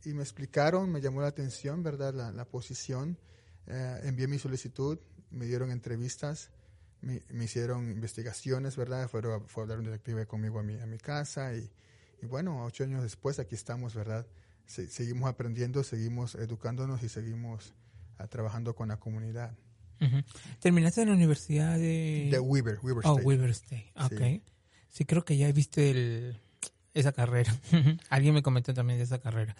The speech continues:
Speaker 2: ¿Qué es lo más difícil de entrar? Fuera de todo lo,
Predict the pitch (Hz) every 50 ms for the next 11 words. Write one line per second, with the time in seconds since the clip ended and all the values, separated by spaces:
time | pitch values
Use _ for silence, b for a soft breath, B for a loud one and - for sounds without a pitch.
0 | B B B B B B B B B B B B B B B B - - 185 196
1 | 196 185 185 185 185 175 151 - 202 202 - 202 151 131 123 123 120 117 - 117
2 | 107 104 101 - - _ - - 135 135 135 131 131 - 131 131 131 127 120 117
3 | 117 110 110 107 104